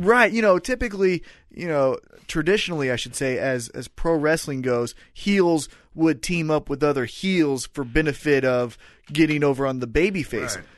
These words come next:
Speaker 1: Well,
Speaker 2: You're a
Speaker 1: this
Speaker 2: bad
Speaker 1: one
Speaker 2: guy, I'm a bad guy.
Speaker 1: Right, so let's be friends and screw over the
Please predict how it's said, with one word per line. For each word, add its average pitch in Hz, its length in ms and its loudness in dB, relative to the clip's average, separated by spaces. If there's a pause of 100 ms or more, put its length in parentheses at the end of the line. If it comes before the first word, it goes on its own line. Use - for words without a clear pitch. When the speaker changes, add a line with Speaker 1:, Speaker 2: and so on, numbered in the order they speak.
Speaker 1:
Well, - 180 -2
Speaker 2:
You're 196 100 6
a - 40 6
Speaker 1:
this 156 80 -2
Speaker 2:
bad 160 80 2
Speaker 1:
one 160 120 4
Speaker 2:
guy, 180 240 -6
I'm 208 200 -4
a - 40 -6
bad 101 260 -2
guy. 190 60 -4
Speaker 1:
Right, 208 220 6
so 165 80 -4
let's 185 220 2
be 190 160 -4
friends 208 500 0
and 151 460 -8
screw 175 320 0
over 160 120 0
the 156 60 0